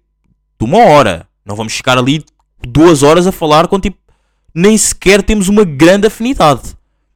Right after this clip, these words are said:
Ou então, tipo, não, ok, se calhar isto não foi o melhor exemplo. Então, tipo, imaginem, eu vou fazer anos, alguém me dá os parabéns, tipo, pá, eu, eu de-, obrigadão por me teres dado os parabéns, mas, tipo, nós nem falamos muito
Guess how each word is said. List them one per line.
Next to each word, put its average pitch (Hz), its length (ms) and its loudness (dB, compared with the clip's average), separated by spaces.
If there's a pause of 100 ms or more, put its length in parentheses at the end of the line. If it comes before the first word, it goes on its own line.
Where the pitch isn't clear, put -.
(140)
Ou 165 100 2
então, 196 120 2
tipo, 196 200 -6 (260)
não, 165 280 -4
ok, 151 220 -4
se - 60 -8
calhar 185 160 -2
isto 196 160 -6
não 196 80 -2
foi 185 140 -4
o - 20 -2
melhor 170 140 2
exemplo. 139 220 -2
Então, 156 180 -4
tipo, 170 200 -6 (340)
imaginem, 139 480 -6 (480)
eu 170 100 2
vou 226 100 2
fazer 202 260 0
anos, 120 320 -4
alguém 180 260 2
me 202 60 -2
dá 196 100 2
os 185 100 -2
parabéns, 156 460 0
tipo, 135 200 -6
pá, 117 220 0
eu, 104 140 2
eu 120 500 0 (1000)
de-, 110 280 -6
obrigadão 127 460 2
por 185 100 -4
me 143 60 -10
teres 131 120 0
dado 127 120 0
os 120 80 -8
parabéns, 131 340 0
mas, 185 100 -4
tipo, - 160 -4 (240)
nós 185 200 2
nem 196 120 0
falamos 180 380 0
muito 170 460 -4